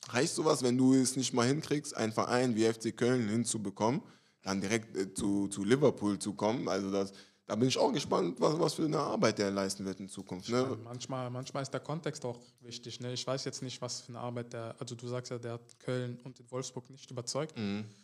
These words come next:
Speaker 2: Aber das sind generell schon Chaosvereine, wenn man so, okay, was heißt Chaosvereine? Also, was erwartet man von einem F C Köln? Was erwartet man von Wolfsburg?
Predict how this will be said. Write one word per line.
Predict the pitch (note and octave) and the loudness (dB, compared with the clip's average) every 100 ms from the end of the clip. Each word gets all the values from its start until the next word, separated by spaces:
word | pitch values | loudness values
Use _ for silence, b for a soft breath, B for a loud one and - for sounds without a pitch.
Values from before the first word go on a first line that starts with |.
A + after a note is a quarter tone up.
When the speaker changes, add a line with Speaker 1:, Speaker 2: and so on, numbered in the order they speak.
| b b _ _ | b b _ _
Speaker 2:
Aber | C3+ C3 B2 | -6 -4 0
das | C3 | 2
sind | F#3+ F#3 - | 2 0 0
generell | D#3+ D3 F3+ | 2 4 4
schon | F#3 D3+ | 2 -4
Chaosvereine, | - C3+ B2 - B2 A#2+ A#2+ A#2 - | 0 0 0 -2 -4 -4 -8 -12 -18
wenn | A#2+ | -20
man | B2 | -20
so, | B2+ | -10
okay, | D3 C#3+ E3 C#3+ | -2 6 8 8
was | C#3+ | 2
heißt | F3 - | 0 2
Chaosvereine? | F3+ F3 - C#3+ C3+ C3 | 2 2 0 -2 -2 -4
Also, | C#3 D3+ D#3 b b b b b _ _ - E3 | -2 0 -2 b b b b b _ _ -8 4
was | G3 G3 - | 4 4 0
erwartet | D#3+ E3+ F#3+ F3 D#3 | 2 4 4 2 -2
man | C#3+ | -4
von | - C#3 | -2 -4
einem | C3+ | -2
F | D3+ - | -4 -4
C | E3 | -4
Köln? | E3 D3+ B2 A2 | 0 0 -2 -4
Was | D#3 - | -6 -4
erwartet | D#3+ D3 D#3+ D#3+ - | -4 -2 -2 -2 -6
man | C#3+ | -8
von | C#3+ C3 | -8 -4
Wolfsburg? | D3 D3+ - A#2 | -4 -6 -10 -14